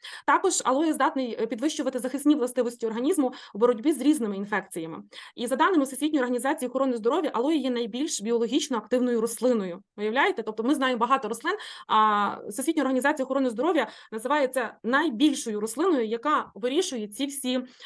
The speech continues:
е, проблеми з організмом і допомагає оновлювати організм. Тобто це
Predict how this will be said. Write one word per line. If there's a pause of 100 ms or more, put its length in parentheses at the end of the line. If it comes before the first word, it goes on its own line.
(140)
е,
проблеми
з
організмом
і
допомагає (220)
оновлювати
організм.
Тобто
це